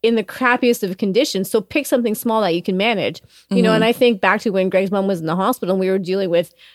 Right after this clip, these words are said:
Speaker 1: you know, cancer treatment and all this stuff. And it's a common thing for a lot of people. You know, you're relying on fast food or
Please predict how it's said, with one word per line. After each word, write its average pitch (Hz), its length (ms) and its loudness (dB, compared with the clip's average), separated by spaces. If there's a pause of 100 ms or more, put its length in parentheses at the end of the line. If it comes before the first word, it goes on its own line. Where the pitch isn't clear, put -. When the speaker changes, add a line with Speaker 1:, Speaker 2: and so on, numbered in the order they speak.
Speaker 1:
you 175 60 -6
know, 170 140 0
cancer 214 340 -2
treatment 190 400 0
and 190 140 2
all 185 160 2
this 214 200 2
stuff. 143 300 2
And 180 80 2
it's 202 140 0
a 214 60 -2
common 247 360 4
thing 247 200 6
for 202 120 4
a 190 60 8
lot 202 180 4
of 185 80 2
people. 180 400 2 (320)
You 214 80 2
know, 214 60 4
you're 226 240 8
relying 233 440 8
on 185 200 4
fast 208 380 2
food 214 340 4
or 170 440 4